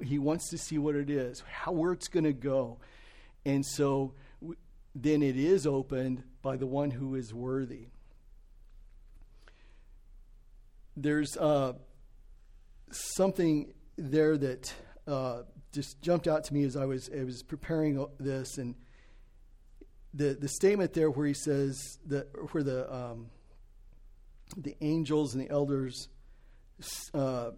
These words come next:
sang this song, and they said, "You have made them to be a kingdom and priests to our God,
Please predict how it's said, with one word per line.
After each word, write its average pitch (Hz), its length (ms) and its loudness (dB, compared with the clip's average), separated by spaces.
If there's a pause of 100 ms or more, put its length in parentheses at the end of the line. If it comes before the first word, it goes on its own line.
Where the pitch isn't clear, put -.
(400)
sang 160 420 2
this 135 140 0 (140)
song, 139 420 2
and 123 100 -4
they 135 100 -4
said, 135 300 -4
"You 175 180 0
have 185 180 4
made 156 340 4
them 175 200 4
to 156 120 -8
be 143 200 2
a 123 60 -4
kingdom 135 640 -4 (260)
and 131 220 -6
priests 147 360 -6
to 156 60 -6
our 143 160 0
God, 127 500 -6